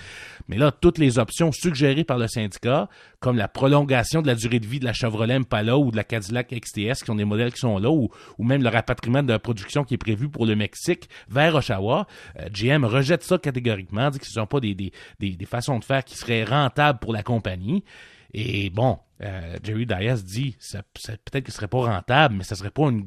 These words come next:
gros préjudice économique pour G M. Et on pourrait penser, ça pourrait acheter du temps pour sauver l'usine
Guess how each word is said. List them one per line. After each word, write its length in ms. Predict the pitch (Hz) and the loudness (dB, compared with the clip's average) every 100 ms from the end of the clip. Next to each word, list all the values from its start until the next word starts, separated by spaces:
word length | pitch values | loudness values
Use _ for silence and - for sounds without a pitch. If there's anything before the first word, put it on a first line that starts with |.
| 90 | -6
gros 340 | 110 110 156 | -4 4 6
préjudice 680 | 160 104 120 117 110 104 139 | 6 0 -2 -2 -2 -2 -2
économique 560 | 120 113 101 104 139 143 _ | -2 -2 -2 0 -2 -2 _
pour 460 | 127 139 135 110 - - | 4 6 6 4 -2 -12
G 220 | 101 101 | -8 -2
M. 260 | 123 175 117 - - - | 4 4 4 -2 -14 -4
Et 100 | 98 | -4
on 80 | 98 | -4
pourrait 200 | 98 120 | -4 -4
penser, 420 | 117 104 - 147 | -2 -4 -2 -2
ça 140 | 139 101 | -2 -6
pourrait 200 | 101 107 | -2 -2
acheter 280 | - 120 | -2 -4
du 160 | 110 - | -6 -2
temps 160 | 139 151 | 0 2
pour 220 | 110 95 | 0 -8
sauver 380 | - 131 110 147 | 0 2 2 2
l'usine 320 | 110 101 139 | 0 0 0